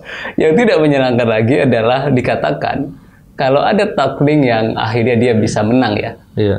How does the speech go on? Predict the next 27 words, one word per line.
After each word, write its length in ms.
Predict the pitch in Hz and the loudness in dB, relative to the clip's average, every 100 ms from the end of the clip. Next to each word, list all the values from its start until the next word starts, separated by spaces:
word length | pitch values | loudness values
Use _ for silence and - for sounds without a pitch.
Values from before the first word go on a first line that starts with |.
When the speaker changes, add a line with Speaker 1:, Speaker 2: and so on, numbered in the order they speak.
| - - | -6 -8
Speaker 1:
dalam 240 | - 120 113 | -2 0 0
kontestasi 460 | 117 120 113 110 | 0 -2 -4 -4
politik, 560 | 117 117 147 151 113 - | -2 -2 -2 -4 -8 -4
Speaker 2:
Hmm. 320 | 113 101 101 - - | -2 -2 -4 -8 -2
Speaker 1:
dia 340 | 131 165 170 | 0 2 2
ada 80 | 156 | 2
bohir 320 | 156 151 131 | 2 0 0
di 80 | 123 | 0
belakangnya. 480 | 110 101 120 104 - - | 0 -2 -4 -6 -8 -4
Speaker 2:
Oke, 240 | 117 104 101 95 92 92 92 92 | -4 0 0 2 0 -2 -4 -4
iya, 220 | 95 92 92 | 0 0 2
iya. 100 | 120 | 2
Speaker 1:
Jadi 200 | 131 165 | 2 2
ada 280 | 139 127 120 123 135 | 2 2 2 0 -2
princeling, 720 | - 143 135 151 202 302 269 - | -2 -2 0 0 2 2 0 -4
<laughs> 160 | - - - | -8 -6 -2
ada 160 | 127 | 0
Speaker 2:
Nah. 220 | 110 190 104 - | 0 -2 -4 -4
Speaker 1:
toughening. 400 | 127 - 117 113 | -4 -2 -2 0
Nah, 320 | 113 110 - | -2 -4 -6
Speaker 2:
Iya, 240 | 101 95 | -2 0
Speaker 1:
ini 160 | 113 202 | 0 0
Speaker 2:
iya. 60 | 156 | 0
Speaker 1:
tantangan 320 | 127 120 127 | 0 0 0
anak-anak 340 | 107 101 101 | 0 0 0
muda 240 | 104 107 98 | 0 0 0
memang. 360 | 98 101 - | -4 -6 -8